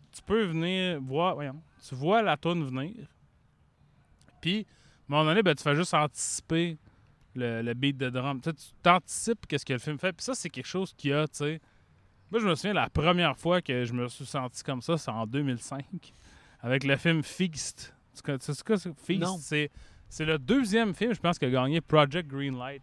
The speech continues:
Speaker 1: qui était un, un show de télé-réalité à H B O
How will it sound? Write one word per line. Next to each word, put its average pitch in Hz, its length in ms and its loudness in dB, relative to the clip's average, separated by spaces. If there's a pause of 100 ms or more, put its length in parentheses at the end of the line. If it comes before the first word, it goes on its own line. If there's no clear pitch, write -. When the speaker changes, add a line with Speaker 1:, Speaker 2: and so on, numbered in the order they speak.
Speaker 1:
qui - 60 -20
était - 140 -14
un, 127 320 -4 (140)
un 120 180 -6
show 180 140 -2
de 180 60 -6
télé-réalité 151 800 0 (560)
à 120 160 -4
H 143 200 0
B 135 240 0
O 208 160 -2